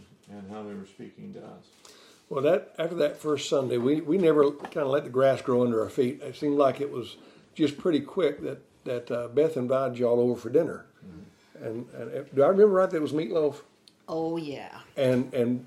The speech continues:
Speaker 2: and, you know, that can be a, I always tell you that can be a dangerous thing, 'cause we've had some meatloafs and I don't wanna go into it. <laughs> But,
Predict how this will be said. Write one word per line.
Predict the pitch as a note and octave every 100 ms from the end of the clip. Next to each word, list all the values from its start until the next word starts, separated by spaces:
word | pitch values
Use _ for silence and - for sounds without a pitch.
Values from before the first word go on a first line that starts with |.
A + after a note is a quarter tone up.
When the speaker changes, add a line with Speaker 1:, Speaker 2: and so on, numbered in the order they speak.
| -
Speaker 2:
and, | - A#2
you | C#3
know, | D3+
that | D3 E3+
can | D3
be | E3
a, | D3 -
I | C#3+
always | D#3 F3
tell | F3
you | E3+
that | D#3+
can | D#3+
be | D#3
a |
dangerous | D3 D3+ D3 C#3+ C3+
thing, | C#3 G#2
'cause | F#2+
we've | A2 E3
had | E3+ E3+
some | C3+
meatloafs | C#3+ F3 C3 B2 A#2+
and | B2
I | B2
don't | C3
wanna | B2+
go | A#2+ B2+
into | B2 A2 F#2+
it. | - -
<laughs> | - - -
But, | C3+ - F#3+ -